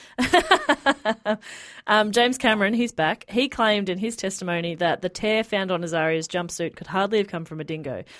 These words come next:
"It's more consistent with scissors," he said. Um, by the way, James Cameron had also given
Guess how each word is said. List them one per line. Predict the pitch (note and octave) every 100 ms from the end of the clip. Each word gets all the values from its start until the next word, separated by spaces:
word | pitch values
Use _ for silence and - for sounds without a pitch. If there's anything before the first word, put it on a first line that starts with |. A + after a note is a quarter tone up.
| -
"It's | C4+ -
more | F#4+ G4+
consistent | C4+ G#3+ - G#3+ - G#2
with | C3
scissors," | - G3 E3 F#2+
he | - -
said. | - - - _ _ - - -
Um, | F#3 F#3+
by | B3+ C#4+
the | A3
way, | F3 B3 F4 _ -
James | B3+ A#3+ -
Cameron | F#3+ F3+ A#3 F4+ _ _
had | F#3+ F#3 E3+
also | A#3 B3+ B3 G3+
given | F#3 F3+ F3 E3 E3+